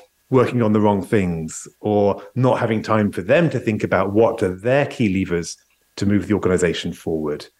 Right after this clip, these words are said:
then we're still gonna be limited by all of that. So the environment challenge is how do we lead our organization through change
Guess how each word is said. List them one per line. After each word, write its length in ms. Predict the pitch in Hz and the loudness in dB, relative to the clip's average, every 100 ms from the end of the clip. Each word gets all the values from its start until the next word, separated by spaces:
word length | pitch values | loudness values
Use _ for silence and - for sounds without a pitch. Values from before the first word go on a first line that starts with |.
| _ _ _ _ _ _ - | _ _ _ _ _ _ 0
then 140 | 113 | 2
we're 80 | 117 | 0
still 260 | - 123 | 2 2
gonna 180 | 117 110 | 2 0
be 100 | 104 | 0
limited 540 | 98 104 101 98 85 80 | 0 0 -2 -2 -2 0
by 140 | 85 | 2
all 140 | 85 | 2
of 80 | 85 | 2
that. 340 | 80 71 - - - - | 0 -2 -4 -16 -20 -20
So 160 | - 117 | -8 -2
the 140 | 117 | 0
environment 520 | 113 131 160 156 123 - | 2 2 2 2 0 -2
challenge 300 | 101 98 95 | -4 -2 -4
is 80 | 90 | -4
how 140 | 131 | 0
do 60 | 123 | 2
we 120 | 117 | 2
lead 260 | 113 120 113 | 0 0 2
our 140 | 107 | 2
organization 640 | 104 101 95 98 92 95 | 0 0 0 0 -2 -8
through 280 | 85 95 87 | -8 -8 -8
change 680 | - 156 147 110 90 98 | -4 0 0 0 -2 -4